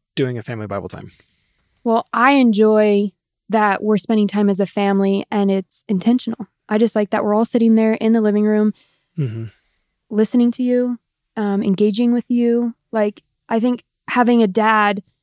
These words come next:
Speaker 2: being so, um, willing to participate and be a part of the family in that way,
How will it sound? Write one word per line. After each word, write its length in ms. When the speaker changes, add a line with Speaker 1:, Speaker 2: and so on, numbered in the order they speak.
Speaker 2:
being 240
so, 640
um, 580
willing 300
to 100
participate 800
and 400
be 100
a 60
part 200
of 60
the 80
family 400
in 100
that 200
way, 340